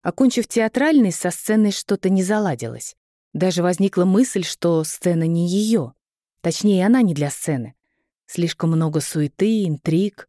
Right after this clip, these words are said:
вечных звонков нужным людям. Она любила текст. Любила вдыхать в него жизнь голосом, играть все роли сразу, героинь, героев,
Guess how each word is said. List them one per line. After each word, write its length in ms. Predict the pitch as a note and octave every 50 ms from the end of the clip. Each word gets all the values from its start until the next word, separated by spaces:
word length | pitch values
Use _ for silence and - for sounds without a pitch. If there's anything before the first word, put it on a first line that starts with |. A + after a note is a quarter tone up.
| _ _
вечных 360 | E3+ D#3+ D3 - - D#3 C#3+
звонков 500 | C#3+ D3 D#3 D3+ D3 - - D#3+ D3+ -
нужным 380 | E3+ D#3+ D3+ C#3+ C#3+ D3+ C#3+ C#3
людям. 540 | C#3 D3 D3+ G3 G#3+ F#3+ F3+ D#3 D#3+ D#3 _ _ _ _ _ _ _ _ _ _ _ _ _ _ _ _ _ _
Она 280 | D3+ D#3+ D#3+ D3+ D#3
любила 400 | D#3 E3 D#3+ D#3 F3+ F3 F#3 G#3
текст. 560 | - - C4+ A#3+ D#3+ - - - - - - _ _ _ _ _ _ _ _ _ _ _ _
Любила 400 | F3 F#3 F#3+ E3 F#3+ F#3+ F3+ E3+
вдыхать 460 | D#3 D#3 E3+ E3 - F3 E3+ - -
в 40 | D#3+
него 240 | D#3+ D#3 D3+ D3+ D3+
жизнь 360 | D3 D3 D3+ C#3+ C3+ D3+ C#3+
голосом, 800 | C3 C3+ D3 D3+ E3 F#3+ G3+ F#3 E3+ - - - - D3+ D#3 - _ _ _ _ _ _ _ _
играть 380 | - F3 F3 G#3 G#3 G#3+ A3+ -
все 240 | - - - A3 G#3+
роли 220 | G#3 G#3 G3 F#3
сразу, 600 | F3+ - - F3+ E3 E3+ G#3 A3 G#3 F#3 F3 E3+
героинь, 720 | E3 D3+ D3+ F3 E3+ F3 E3+ E3+ E3+ G3+ B3+ C#4 C4+ B3 A3
героев, 600 | F3 F#3+ F3 E3 E3+ A3+ B3+ B3 A3+ F#3+ -